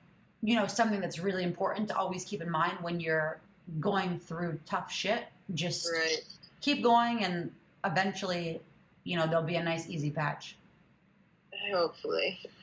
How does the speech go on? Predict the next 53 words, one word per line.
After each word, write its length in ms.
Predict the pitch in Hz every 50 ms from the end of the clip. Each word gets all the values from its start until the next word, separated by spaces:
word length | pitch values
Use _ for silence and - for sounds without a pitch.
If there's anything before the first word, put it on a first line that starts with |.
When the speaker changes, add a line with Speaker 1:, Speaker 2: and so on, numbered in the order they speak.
| - - - - -
Speaker 2:
And 100 | 226 233
hopefully 400 | 262 302 302 - 330 311 302 302
she 160 | - - 247
just 200 | - 262 262 -
starts 280 | - 262 240 240 -
sleeping 300 | - - 247 - 247 240
through 140 | 247 233 214
the 100 | 202 196
night, 240 | 202 208 202 202 196
'cause 120 | 202 208
I 80 | 202 196
think 220 | 202 220 208 202 -
everyone, 420 | 202 208 - - 254 247 208 - -
<laughs> 60 | - 208
everything 400 | 233 240 - - - - 233 226
is 140 | 214 214
gonna 180 | - 214 202 208
get 240 | 202 196 190 190 -
better 320 | 196 190 190 190 185 185 -
when 120 | 180 175 -
I 140 | - 208 170
start 380 | - - - 226 202 208 -
getting, 340 | - - 226 226 226 214 202
like, 120 | 196 202 -
a 60 | - - -
decent 320 | - 208 - - 208 190 190 180
amount 200 | - 190 185 - 190
of 80 | 190 -
sleep. 380 | - - - 160 160 180 185 - _ _ _ _ _ _ -
Speaker 1:
<laughs> 680 | - - - - - - - - - - - - - - 339 330 - - - - - - - - - - - - -
I'm 160 | 226 240 240
Speaker 2:
'Cause 100 | 240 -
Speaker 1:
sure 120 | 285 269
it'll 140 | 254 214 208
Speaker 2:
even 60 | 214
Speaker 1:
make 100 | 208 196 -
a 60 | 359
Speaker 2:
that 100 | 370 -
Speaker 1:
world 160 | 196 196 -
of 60 | -
Speaker 2:
affects 160 | 170 190 - -
Speaker 1:
difference. 300 | 175 170 - - - -
Speaker 2:
workouts. 500 | - 214 202 190 190 190 - - - -
Like, 220 | 226 226 - -
you 60 | 247
don't 180 | 269 311 339 -
have 160 | 381 359 320
the 120 | 294 - - 254
energy 320 | 285 302 294 - - 247
to 120 | - 277
work 280 | 254 247 233 226 233 -
out 280 | 339 311 269 247 240 -
if, 80 | 226